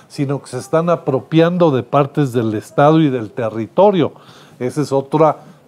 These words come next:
atentado contra la seguridad nacional de la cual el presidente no tiene ni la menor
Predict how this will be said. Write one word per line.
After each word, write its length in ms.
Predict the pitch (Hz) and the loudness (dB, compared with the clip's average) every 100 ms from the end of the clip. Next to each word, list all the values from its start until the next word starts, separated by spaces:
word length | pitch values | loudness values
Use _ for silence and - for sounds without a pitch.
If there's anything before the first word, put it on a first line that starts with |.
| _ | _
atentado 920 | 139 135 - 131 120 - 175 220 202 | -2 -2 0 -2 -2 2 4 4 2
contra 360 | 165 139 135 127 | 0 0 0 0
la 140 | 120 | -2
seguridad 520 | 127 120 117 131 147 | -2 -4 0 2 2
nacional 520 | 165 170 156 139 143 156 | 0 -2 -4 -4 -4 -2
de 80 | 156 | -2
la 160 | 120 | -2
cual 220 | - 131 | -4 -4
el 120 | 151 135 | -4 -4
presidente 640 | 120 107 127 139 139 165 | -6 -8 -10 -10 -8 -8
no 200 | 143 151 | -6 -8
tiene 300 | 156 160 165 | -6 -8 -8
ni 160 | 147 127 | -10 -10
la 180 | 127 | -10
menor 420 | 123 131 156 208 | -10 -10 -4 -4